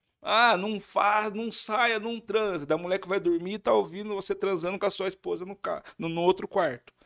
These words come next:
Então, assim, é um tipo de situação que se você não conseguir fazer isso ser natural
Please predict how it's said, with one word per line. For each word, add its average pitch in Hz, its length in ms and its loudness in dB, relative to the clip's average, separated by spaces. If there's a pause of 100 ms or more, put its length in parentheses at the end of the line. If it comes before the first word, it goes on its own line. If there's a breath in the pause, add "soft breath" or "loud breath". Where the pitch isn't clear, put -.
(120)
Então, 262 140 2
assim, 269 320 0
é 247 80 4
um 339 120 0
tipo 277 300 -2
de 240 80 -8
situação 165 720 -4 (300 soft breath)
que - 60 -8
se 202 100 0
você 202 320 0
não 330 180 -6
conseguir 160 760 -6 (380 soft breath)
fazer 165 520 0
isso 269 260 -2
ser 226 160 0
natural 175 800 2